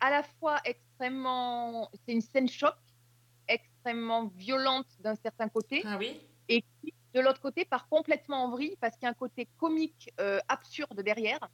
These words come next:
Speaker 2: Mais
Speaker 1: et j'ai
Speaker 2: c'est,
Speaker 1: trouvé
Speaker 2: oui.
Speaker 1: que c'était une, c'est une très bonne image de la série, en fait.
Speaker 2: Et c'est aussi foutraque parce que cette scène,
Speaker 1: Exactement.
Speaker 2: justement, est reprise. En fait, on a,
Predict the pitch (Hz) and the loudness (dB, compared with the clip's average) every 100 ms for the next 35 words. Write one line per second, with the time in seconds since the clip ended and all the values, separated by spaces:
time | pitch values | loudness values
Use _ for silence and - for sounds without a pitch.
0 | _ _ _ _ _ _ _ _ - 214 | _ _ _ _ _ _ _ _ -4 -2
1 | 240 180 247 339 - - 254 233 - - | -2 -2 -4 -4 -6 -4 -2 -2 -4 -16
2 | _ _ - 233 - - 311 320 294 302 | _ _ -4 -4 -2 2 4 4 4 2
3 | 269 262 254 254 226 190 - 151 - - | 2 0 0 -2 -2 -4 -4 -10 -12 -4
4 | - 277 294 285 247 311 311 294 254 226 | 4 4 4 2 2 0 -2 0 2 2
5 | - - _ - 208 254 254 247 226 214 | 0 -16 _ -4 0 4 4 4 2 0
6 | 208 240 277 277 226 208 254 247 294 233 | 0 4 6 6 4 2 4 4 4 4
7 | 214 262 262 - 285 277 226 285 285 262 | 6 6 4 -4 -2 -2 2 0 0 0
8 | 214 208 | 2 2